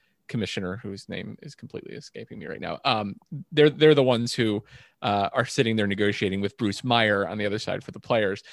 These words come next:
Dick Monfort is a zealot when it comes to labor stuff.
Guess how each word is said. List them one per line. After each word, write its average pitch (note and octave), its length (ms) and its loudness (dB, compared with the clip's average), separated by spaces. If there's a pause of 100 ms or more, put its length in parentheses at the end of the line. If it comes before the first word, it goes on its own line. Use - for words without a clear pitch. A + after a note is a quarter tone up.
(200)
Dick F3 160 0
Monfort C3 560 2
is A#2 160 -6
a G#2 80 -4
zealot G#2+ 520 2
when C#3+ 180 -2
it - 80 -4
comes A#2+ 340 -2
to B2+ 240 2
labor G#2+ 300 2
stuff. - 420 -4